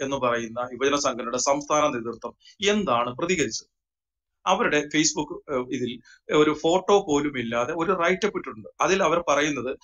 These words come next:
രൂ-, പാലാ രൂപതാ അധ്യക്ഷനെതിരെ സൈബർ ആക്രമണം നടത്തുന്നതിൽ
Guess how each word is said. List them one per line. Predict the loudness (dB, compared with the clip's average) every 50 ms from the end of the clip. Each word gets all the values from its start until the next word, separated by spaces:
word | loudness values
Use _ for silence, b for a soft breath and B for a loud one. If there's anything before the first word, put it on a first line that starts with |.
| B B B B 4
രൂ-, | 4 4 4 4 2 2
പാലാ | 4 4 4 4 2 2
രൂപതാ | 2 0 -2 0 0 2 2 4 2
അധ്യക്ഷനെതിരെ | 2 2 0 -4 -4 -4 -8 -10 -10 -8 -6 -6 -4 -4 -2 -2 -2 -2
സൈബർ | 0 0 0 0 0 0 0 0 0
ആക്രമണം | 2 0 -2 -2 -2 -6 -4 -2 -2 -4 -4 -4
നടത്തുന്നതിൽ | -6 -6 -6 -8 -8 -6 -6 -6 -6 -6